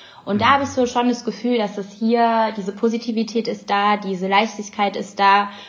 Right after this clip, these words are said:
Speaker 1: und somit halt auch Innovation und, und der Wille einfach auch einen positiven Einfluss zu machen, eine positive Veränderung.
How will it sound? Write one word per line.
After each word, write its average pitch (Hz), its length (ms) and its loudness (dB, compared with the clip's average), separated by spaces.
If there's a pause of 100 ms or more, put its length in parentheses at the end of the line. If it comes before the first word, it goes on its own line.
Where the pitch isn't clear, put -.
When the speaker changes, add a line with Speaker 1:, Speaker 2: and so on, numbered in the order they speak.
(100)
Speaker 1:
und 202 120 4
somit 226 340 2
halt 208 240 2
auch 202 340 2
Innovation 214 960 2
und, 185 480 -2
und 190 120 -6
der 190 180 2
Wille 240 260 4
einfach 185 520 -2
auch 185 360 0
einen 190 120 -4
positiven 226 520 0
Einfluss 190 460 -4
zu 196 80 -8
machen, 190 240 -2
eine 180 100 -8
positive 190 460 -4
Veränderung. 180 800 0